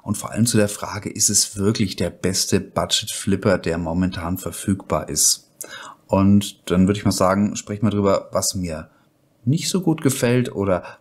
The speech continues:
was ich mir noch wünschen würde. Das ist recht wenig. Nämlich zum einen würde ich mir wünschen, dass es noch ein alternatives Griffmaterial gibt.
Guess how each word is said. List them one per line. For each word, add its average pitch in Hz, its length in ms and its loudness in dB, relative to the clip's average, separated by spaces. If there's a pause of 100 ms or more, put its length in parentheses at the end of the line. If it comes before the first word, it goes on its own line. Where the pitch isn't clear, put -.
was 87 160 -4
ich 82 140 -12
mir 87 140 -4
noch - 160 -10
wünschen 131 400 4
würde. 127 260 4
Das 90 180 -4
ist - 240 -2
recht - 240 -20
wenig. 131 440 2 (320)
Nämlich 101 260 6
zum - 160 0
einen 120 480 4 (220)
würde 101 260 -2
ich 104 160 -8
mir 92 160 0
wünschen, 101 360 2
dass 85 200 -2
es 87 140 -6
noch 90 120 -4
ein - 80 -4
alternatives - 680 -4
Griffmaterial 127 720 2
gibt. 101 560 -4